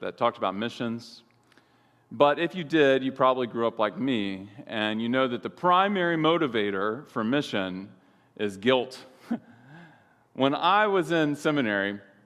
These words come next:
there was a very famous speaker, and I won't tell you his name 'cause many of you will have heard of who he is and have heard him speak. Uh, he came to my seminary, and he gave a very rousing, um, uh, sermon. And I don't remember the text, but I do remember that he talked about the realities of hell,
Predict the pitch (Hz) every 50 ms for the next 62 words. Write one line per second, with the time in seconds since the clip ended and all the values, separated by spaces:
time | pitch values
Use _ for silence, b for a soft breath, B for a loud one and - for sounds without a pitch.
0 | _ _ _ _ _ _ _ _ _ _ _ - - 117 139 143 127 131 127 160
1 | 170 165 - - 147 139 139 139 131 120 - - 143 139 - 113 101 95 98 107
2 | 117 131 127 - 135 127 113 104 95 90 107 110 104 95 92 90 101 101 92 -
3 | - - - 104 110 120 120 107 98 92 87 - 90 90 90 87 90 85 104 98
4 | - - - 107 101 92 87 87 - - 98 95 92 90 90 90 92 90 87 87
5 | 90 87 85 - 104 95 90 87 90 - - - 120 104 90 - - b b b
6 | b b b b b b b b - - - _ - - - 117 160 180 180 208
7 | 196 196 190 175 156 131 120 - - 113 107 101 98 101 98 95 95 98 92 95
8 | 104 - - - 110 104 104 101 101 104 120 117 135 139 127 127 117 107 127 123
9 | 127 131 127 113 101 95 95 98 101 110 120 117 110 98 - 98 98 92 95 92
10 | 90 90 - - _ _ - - 95 95 95 90 90 90 98 110 117 120 - -
11 | _ _ _ _ _ _ - - - 101 95 - - 107 110 113 101 90 - -
12 | - _ _ b b b b b b b b b 104 113 120 123 120 120 117 107
13 | 104 104 104 101 98 95 90 95 - - - 90 85 - - - - 117 123 135
14 | 139 160 208 208 180 147 139 135 131 131 123 131 131 165 - 196 202 196 - -
15 | 196 196 190 175 165 160 156 165 175 175 170 170 147 143 131 - 180 - 156 151
16 | 120 120 151 190 - - - -